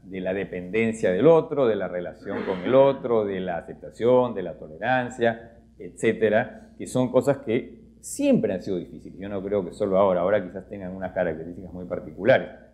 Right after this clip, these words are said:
por lo cual yo no creo que en el futuro vaya a ser muy diferente. Creo que este dolor, esta dificultad y también esta rabia y esta destructividad son inherentes al ser humano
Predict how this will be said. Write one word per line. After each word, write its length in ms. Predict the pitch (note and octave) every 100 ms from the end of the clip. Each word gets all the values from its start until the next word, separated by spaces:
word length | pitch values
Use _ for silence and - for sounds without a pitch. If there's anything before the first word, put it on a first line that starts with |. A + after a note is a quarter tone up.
| -
por 120 | G#2
lo 80 | G#2+ G#2+
cual 180 | D#3+ D#3
yo 120 | F#3
no 140 | F#3
creo 300 | F3+ F#3+ F#3
que 80 | C3+
en 100 | A#2+
el 160 | G#2 -
futuro 460 | - - F3 E3 C3
vaya 260 | C3 C3+
a 60 | A#2
ser 200 | - A#2+
muy 300 | A#2+ C3 B2+
diferente. 800 | A#2 - F2+ C#3 C3 - - - - - -
Creo 280 | A#2+ C#3 C3
que 260 | A2+ A#2
este 280 | C3+ - B2+
dolor, 920 | G2+ G2 A2 C3+ C#3+ C#3+ C3+ - - -
esta 720 | G#2+ A2+ - A2+ A2 A2 G#2
dificultad 720 | F#2+ F2+ F2 F2+ E2+ B2 C#3 -
y 80 | -
también 300 | F#2+ G2 F3+
esta 240 | F3+ -
rabia 480 | G2 A#2 B2+ B2 B2
y 140 | G#2+ G#2+
esta 200 | - G#2+
destructividad 1200 | F#2+ G2 F2 - F2+ E2 F2+ A#2 D#3 - - - _
son 300 | - C3+ C#3
inherentes 560 | B2+ G#2+ A#2+ C#3 G2+ F#2+
al 100 | F2
ser 160 | A2+
humano 720 | G#2+ G#2 G#2 G2+ B2 - -